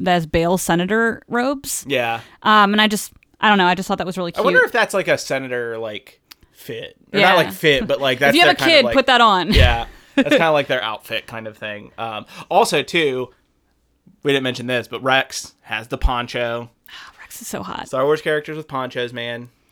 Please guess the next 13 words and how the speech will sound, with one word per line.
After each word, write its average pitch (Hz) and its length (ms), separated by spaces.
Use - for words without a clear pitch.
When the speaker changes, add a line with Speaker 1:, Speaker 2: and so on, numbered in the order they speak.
Speaker 1:
They 190 100
loving 190 280
them 214 160
ponchos. 165 500
Speaker 2:
Always, 127 360
Speaker 1:
It's - 80
very 214 180
Speaker 2:
always 233 80
Speaker 1:
spaghetti 226 340
Speaker 2:
love 202 60
it. 196 60
Speaker 1:
Western. 196 500
Um, 208 440